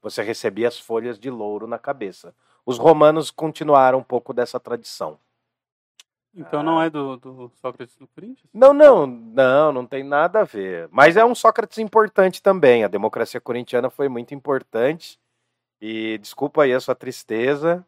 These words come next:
Speaker 1: né? Vamos, vamos apreciar o bom vinho aqui. Hoje a gente vai falar do Sócrates do mundo grego. Mas antes aí, eu creio que vocês queiram de fazer a divulgação, falar dos patrocinadores, dos Pix e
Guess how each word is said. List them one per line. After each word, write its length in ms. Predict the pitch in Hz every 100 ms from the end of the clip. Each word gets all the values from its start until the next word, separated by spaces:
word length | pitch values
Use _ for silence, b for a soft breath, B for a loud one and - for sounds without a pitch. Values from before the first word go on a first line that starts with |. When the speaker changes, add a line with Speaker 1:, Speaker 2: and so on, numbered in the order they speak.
| _
Speaker 1:
né? 280 | 107 107 123
Vamos, 500 | 95 104 113 107 92
vamos 300 | 101 110 104
apreciar 500 | 113 107 107 110 104
o 60 | 101
bom 260 | 101 104
vinho 300 | 92 101 107
aqui. 420 | 101 _ 131 165 _ _ _ -
Hoje 180 | 110
a 40 | 120
gente 160 | 123
vai 100 | 135
falar 440 | 123 127 117 117 147
do 180 | 139 131
Sócrates 1080 | - - 123 139 - 175 175 202 190 - _ _ _
do 120 | 107
mundo 340 | 101 131 151
grego. 640 | 170 117 117 107 85 78 - _ _ _ _
Mas 840 | 123 139 156 175 226 - - - _ _
antes 720 | 139 151 180 208 196 - 113
aí, 300 | 113 107 117
eu 120 | 156 175
creio 400 | - 139 147 156
que 160 | -
vocês 380 | 117 113 120 107
queiram 320 | _ 110 110
de 100 | 104
fazer 360 | _ - 104 107
a 40 |
divulgação, 1040 | 101 95 104 95 - - 107 143 151 147 147 _ _
falar 220 | - 113 113
dos 140 | 104
patrocinadores, 1160 | - 113 107 - 110 98 85 110 139 147 135 113
dos 200 | 107 -
Pix 540 | _ 143 156 151 -
e 300 | 123 120 113